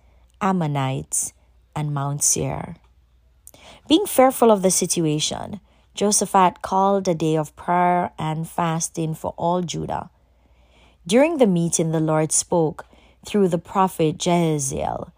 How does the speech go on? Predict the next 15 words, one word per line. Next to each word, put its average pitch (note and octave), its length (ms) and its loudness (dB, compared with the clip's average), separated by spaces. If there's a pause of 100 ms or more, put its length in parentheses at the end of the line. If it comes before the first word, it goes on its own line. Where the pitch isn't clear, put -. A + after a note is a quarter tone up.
(400)
in F3 140 -2
Second F#3 540 2
Chronicles E3 640 -2
twenty, D#3 480 -4
verse C#3+ 320 -6
fifteen, - 640 -10 (480)
and D3+ 180 -4
said, D3 460 0 (840)
"The E3 180 -2
battle F#3 640 0 (120)
is D#3+ 240 -4
not E3 280 -4
yours, C#3 760 -4 (500)
but - 240 -6
God's." C3 640 -6